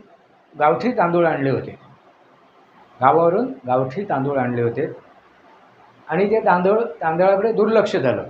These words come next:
बघा मित्रांनो, मी एक उदाहरण देतोय तुम्हाला. त्या गावठी तांदळांमध्ये कडे दुर्लक्ष झालं आणि त्याच्यात किडे पडले, टोके पडले.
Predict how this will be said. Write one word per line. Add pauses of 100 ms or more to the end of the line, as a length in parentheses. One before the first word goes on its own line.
(580)
बघा
मित्रांनो, (100)
मी
एक
उदाहरण
देतोय
तुम्हाला. (1160)
त्या
गावठी
तांदळांमध्ये
कडे (500)
दुर्लक्ष
झालं
आणि
त्याच्यात (1300)
किडे
पडले,
टोके
पडले.